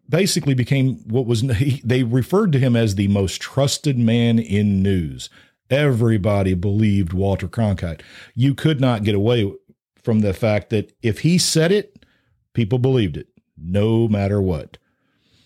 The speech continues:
The news was still, for the most part, independent. Nobody expected news stations to make money. News was there to inform still.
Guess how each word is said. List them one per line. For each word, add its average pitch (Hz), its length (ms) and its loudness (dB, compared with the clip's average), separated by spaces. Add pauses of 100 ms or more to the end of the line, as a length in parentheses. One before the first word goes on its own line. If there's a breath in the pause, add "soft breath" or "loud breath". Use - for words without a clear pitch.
(280)
The 120 160 -2
news 165 520 2
was 139 200 0
still, 185 420 0
for - 160 -4
the 127 80 0
most 156 400 2
part, 117 440 -2
independent. 117 640 0 (200)
Nobody 156 400 2
expected 139 540 -2
news 127 380 2
stations 117 500 0
to 104 100 -4
make 104 240 0
money. 110 380 0 (920 soft breath)
News 123 440 2
was 117 240 0
there 110 260 2
to 123 240 0
inform 123 640 0
still. - 640 -4